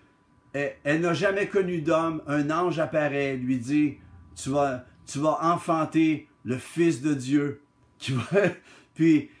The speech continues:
puis elle dit, « Comment est-ce possible ? » Puis c'est par la vertu du Saint-Esprit. Elle,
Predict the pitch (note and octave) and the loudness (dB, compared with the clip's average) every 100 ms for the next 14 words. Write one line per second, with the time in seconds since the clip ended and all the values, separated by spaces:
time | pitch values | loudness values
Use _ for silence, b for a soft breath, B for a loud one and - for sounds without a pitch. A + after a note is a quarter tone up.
0 | B _ D3 D#3 D3 C#3 D#3+ D#3 E3 F3 | B _ 0 2 0 0 -2 0 0 0
1 | E3+ - E3+ D#3 F#3 F#3 B2 B2+ A2+ D#3 | -2 -4 -4 -4 0 0 -2 -10 -4 -4
2 | E3 D#3 D#3 D3+ D#3+ - E3+ B2 - D#3+ | 0 0 0 0 -6 -6 -8 -6 -4 -2
3 | D#3+ D3 - D#3 D3+ C3+ C3+ | -2 -8 -8 -2 0 0 -6